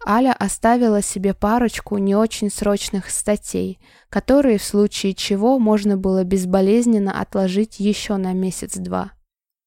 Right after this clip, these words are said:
Идти гулять всё равно рано, а тут можно успеть что-нибудь написать, пока хозяева не проснулись и не включили телевизор с очередной викториной.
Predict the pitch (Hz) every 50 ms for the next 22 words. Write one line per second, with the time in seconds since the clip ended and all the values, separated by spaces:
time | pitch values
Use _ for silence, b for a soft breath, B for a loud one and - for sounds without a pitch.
0 | _ - - _ _ _ _ _ _ _ _ _ _ 214 202 - - - 311 330
1 | 269 233 214 208 214 247 277 - - - - 226 226 233 240 233 226 214 196 190
2 | 190 185 185 185 185 185 185 214 - - 190 - - 262 277 - - 220 214 208
3 | 202 196 202 190 196 - - 190 - - - 240 262 285 - - - - 208 208
4 | 208 208 196 202 - - 208 202 - - 208 - - - 190 190 - - b b
5 | b b b b b b - 196 - - 196 185 170 - 196 190 180 185 202 220
6 | 240 254 247 214 202 202 202 202 190 - 196 196 - - - 233 254 262 233 202
7 | - - - 208 196 196 190 190 - - 202 196 - - - 208 190 190 185 185
8 | - - 196 185 185 185 190 214 226 220 202 185 - - - - 190 - - -
9 | 185 185 185 180 185 185 185 180 185 180 - - - 190 185 190 185 180 180 180
10 | 180 180